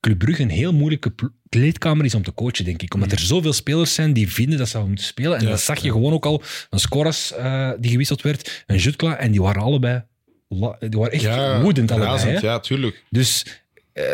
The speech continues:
Speaker 1: dat is echt iets dat we meer rekening moeten nemen als, en oké, als je een coach bent van een topclub, hoort dat erbij. Maar ik denk oprecht dat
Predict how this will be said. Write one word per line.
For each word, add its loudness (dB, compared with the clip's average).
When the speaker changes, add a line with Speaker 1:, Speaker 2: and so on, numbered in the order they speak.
Speaker 1:
dat 0
is 0
echt -2
iets 0
dat 2
we 4
meer 4
rekening 0
moeten 2
nemen 0
als, -2
en -2
oké, 0
als -2
je 0
een -2
coach -2
bent -2
van -2
een 0
topclub, -4
hoort 0
dat -4
erbij. 0
Maar -2
ik -2
denk 0
oprecht -4
dat -8